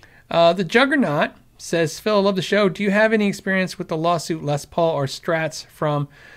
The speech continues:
uh, Tokai, Yamaha, uh, Fujijin in the eighties?" Wow,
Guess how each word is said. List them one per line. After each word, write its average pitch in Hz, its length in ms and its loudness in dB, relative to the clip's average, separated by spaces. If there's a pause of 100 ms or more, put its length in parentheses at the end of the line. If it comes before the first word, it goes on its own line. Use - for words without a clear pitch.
(240)
uh, 139 140 0
Tokai, 160 440 -2
Yamaha, 151 600 -2 (300)
uh, 131 220 0 (360)
Fujijin 175 600 0 (520)
in 156 100 0
the 156 100 0
eighties?" 160 240 -8 (580)
Wow, 220 200 -2